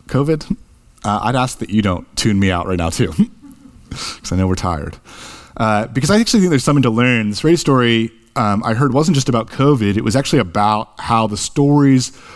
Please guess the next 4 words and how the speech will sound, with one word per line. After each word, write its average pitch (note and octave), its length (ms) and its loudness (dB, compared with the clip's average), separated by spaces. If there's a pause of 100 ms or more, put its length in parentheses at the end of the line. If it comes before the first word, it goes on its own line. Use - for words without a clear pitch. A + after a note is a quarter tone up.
(100)
we're A2 140 0
used B2+ 400 2
to F2 420 -2 (600)
shape D3+ 580 0